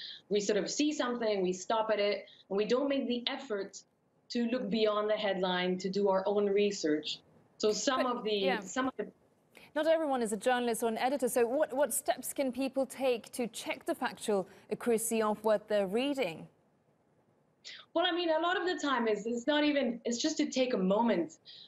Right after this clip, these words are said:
Speaker 1: to take a moment to really look at something, and really, uh, just, just one minute before sharing it.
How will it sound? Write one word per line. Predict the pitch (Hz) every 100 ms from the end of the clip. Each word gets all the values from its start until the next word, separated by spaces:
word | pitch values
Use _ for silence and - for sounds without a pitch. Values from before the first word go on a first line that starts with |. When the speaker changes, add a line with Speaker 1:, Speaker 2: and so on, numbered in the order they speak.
| _
Speaker 1:
to | 214
take | 220 285 320
a | 320
moment | 294 269 240 226 233
to | 202 185
really | 277 339 330 302
look | 262 262
at | 202 -
something, | 202 185 190 190 185 - - -
and | 190 196
really, | 285 311 294 277 247
uh, | 220 -
just, | 302 - _ _ - 277 320
just | 381 269
one | 233 302 349 330
minute | 294 190 180
before | 175 220 247 233
sharing | 226 196 170 156
it. | 143 147